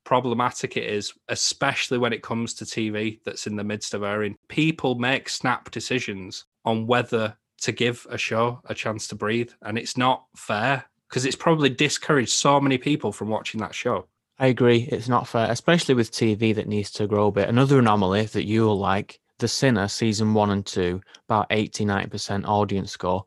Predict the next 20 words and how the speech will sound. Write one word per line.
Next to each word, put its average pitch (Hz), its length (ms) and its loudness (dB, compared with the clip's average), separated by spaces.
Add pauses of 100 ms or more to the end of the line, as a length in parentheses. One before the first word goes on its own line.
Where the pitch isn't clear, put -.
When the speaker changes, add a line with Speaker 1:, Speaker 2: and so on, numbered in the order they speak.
(160)
Speaker 2:
Season 131 420 2
three, 104 400 0
which 110 340 -2
you've 120 180 2
said 113 120 2
is 104 100 2
the 104 80 -2
best 123 300 0
season, 107 400 -4
forty-six 139 800 2
percent. - 520 0 (340)
What? 587 1000 4 (340)
Huge 143 540 2
drop-off. - 680 -2 (200)
Speaker 1:
Rubbish. 117 720 2
I 135 100 2
mean, 135 140 4
I've 131 280 0
heard 143 300 2
some 127 380 2